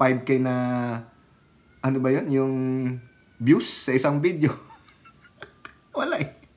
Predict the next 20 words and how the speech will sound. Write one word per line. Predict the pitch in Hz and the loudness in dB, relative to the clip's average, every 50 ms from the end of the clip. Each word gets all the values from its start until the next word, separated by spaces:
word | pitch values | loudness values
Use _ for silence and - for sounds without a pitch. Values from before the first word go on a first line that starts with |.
| _ _ _ _ _ _ - - - - - 139 | _ _ _ _ _ _ -10 -8 -8 -6 -2 0
Wala | 135 147 151 151 151 - | 2 2 2 2 2 2
tayong | 147 139 143 147 147 143 135 127 | 2 2 4 4 2 2 2 4
bilang, | 120 127 127 123 120 120 117 113 113 - | 6 6 6 6 6 2 0 -2 -2 -2
sabi | 107 104 107 110 107 107 | -2 -2 0 -2 -2 -2
nga | 107 110 | -4 -2
nila | 107 107 104 | -2 -2 -4
sa | - 110 104 101 95 | -4 -6 -8 -8 -10
akin | 92 95 | -10 -10
nun. | 95 95 98 - - _ - - - - - _ _ | -10 -12 -12 -14 -18 _ -20 -20 -20 -20 -20 _ _
Wala | - 104 110 113 117 120 120 | -6 -4 -4 -2 -2 -4 -4
kang | 120 117 113 104 | -2 -2 -2 0
bilang, | 104 110 110 107 107 104 107 107 | 0 0 0 0 -2 -4 -8 -8
Tokis. | - 101 98 98 98 98 98 90 - - - - | -8 -8 -10 -8 -10 -12 -14 -14 -16 -20 -16 -12
Kaya | 95 98 98 98 101 98 | -10 -8 -8 -6 -6 -4
wag | 101 104 104 95 - | -4 -4 -6 -6 -8
kang, | - 98 98 98 98 98 98 98 98 98 98 95 92 92 | -10 -10 -8 -8 -8 -8 -8 -8 -8 -8 -8 -8 -4 -4
wag | 107 107 104 - - | -4 -4 -4 -2 -2
kang | 131 123 117 110 107 | 0 0 0 -2 0
gamol. | 107 104 104 110 110 104 95 90 90 | 0 0 0 2 0 0 -2 -4 -8
"Okay, | - - 98 117 135 135 | -12 -14 -14 -14 -14 -14